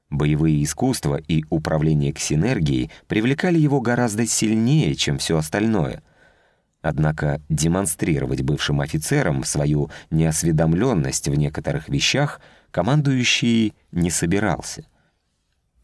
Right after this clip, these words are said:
«Катализатор — это, конечно, здорово», наконец сказал он, возвращаясь к началу беседы. «И ваше признание кое-что объясняет. Но как нам теперь проверить слова пленного капрала,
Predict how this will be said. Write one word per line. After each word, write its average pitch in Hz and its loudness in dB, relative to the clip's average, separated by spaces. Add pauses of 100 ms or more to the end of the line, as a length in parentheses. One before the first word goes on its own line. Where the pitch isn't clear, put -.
(140)
«Катализатор — 80 0
это, 104 2 (760)
конечно, 76 0
здорово», 78 2 (160)
наконец 76 0
сказал 69 -2
он, 147 2 (200)
возвращаясь 104 0
к - -8
началу 71 0
беседы. 76 0 (840)
«И 80 2
ваше 120 2
признание 82 2
кое-что 78 0
объясняет. 76 0 (920)
Но 80 2
как 110 2
нам 87 2
теперь 90 2
проверить 85 2
слова 80 2
пленного 85 2
капрала, 90 0